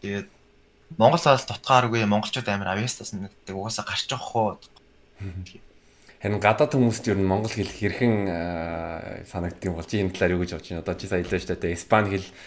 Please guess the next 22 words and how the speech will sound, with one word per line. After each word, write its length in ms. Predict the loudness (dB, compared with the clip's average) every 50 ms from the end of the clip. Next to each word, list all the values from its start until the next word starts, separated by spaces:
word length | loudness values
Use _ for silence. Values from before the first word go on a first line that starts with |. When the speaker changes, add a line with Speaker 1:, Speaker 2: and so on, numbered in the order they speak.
| -20 -20 _ _
Speaker 2:
тэгээ 160 | 0 4 4 4
орос 120 | 4 2 -2
хэл 160 | -2 0 2
амар 240 | 2 2 2 0 0
гоё, 280 | 0 0 0 0 -2
тэ, 360 | -4 -8 -4 -2 -2 -2 0 -2
мэдрэмж, 400 | -4 -4 -4 -4 -4 -4 -4 -4
филингтэй 500 | -4 -4 -4 -2 -2 -2 -4 -2 -4 -4
байдаг. 280 | -4 -4 -8 -8 -8 -6
А 80 | -6
манай 240 | -4 -2 -2 0 0
монгол 280 | 0 0 0 -2 -2 -6
хэл 200 | -6 -10 -12 -14
ер 400 | -18 -20 -20 -20 -20 -18 -12 -12
нь 80 | -6
гадаадуудад 500 | -4 -4 -2 -2 -2 -4 -4 -6 -6 -6
юу, 140 | -4 -4 -4
хэрхэн 480 | -4 -4 -8 -12 -12 -10 -6 -6 -4 -6
санагддаг 320 | -6 -8 -10 -10 -10 -10
юм 160 | -10 -8 -8
бол? 100 | -12 -14 -16 _ -20 _ _ _ -20 -20 -20 _ _ _ _ _ _ -20 -20 -20 _ _ _ _ _ _ _ _ -20 _ _ _
Чи, 80 | 0